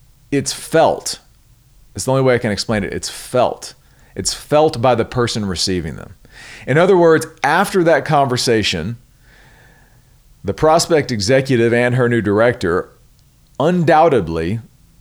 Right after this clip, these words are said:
had a level of feeling of, "There were moments that I felt uncomfortable in that conversation." Now, overarchingly, does it nuke the deal? No.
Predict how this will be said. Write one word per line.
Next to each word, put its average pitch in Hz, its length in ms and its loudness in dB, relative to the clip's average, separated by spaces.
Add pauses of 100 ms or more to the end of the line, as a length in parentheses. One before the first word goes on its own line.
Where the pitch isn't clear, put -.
(480)
had 160 260 2
a 175 120 4
level 139 440 2
of 113 220 0
feeling 135 480 0
of, 101 260 0
"There 147 220 4
were 160 160 2
moments 135 560 0
that 113 180 0
I 107 140 2
felt 120 340 0
uncomfortable 110 720 -4
in 87 120 -4
that 78 160 -2
conversation." - 680 -2 (760)
Now, 110 320 0 (720)
overarchingly, 147 1300 2
does 110 220 0
it 107 200 -2
nuke 113 440 -2
the 110 100 -2
deal? 131 460 2
No. 87 400 -4